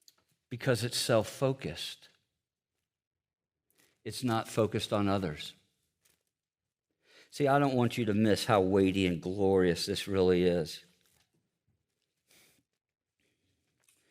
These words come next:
Because who did Jesus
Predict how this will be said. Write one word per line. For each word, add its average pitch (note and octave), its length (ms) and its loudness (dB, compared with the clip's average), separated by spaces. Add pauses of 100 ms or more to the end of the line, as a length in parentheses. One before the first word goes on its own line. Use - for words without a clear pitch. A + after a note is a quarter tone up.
(1300)
Because - 280 -2
who G#3+ 360 -4
did A3 200 0
Jesus B2+ 840 -2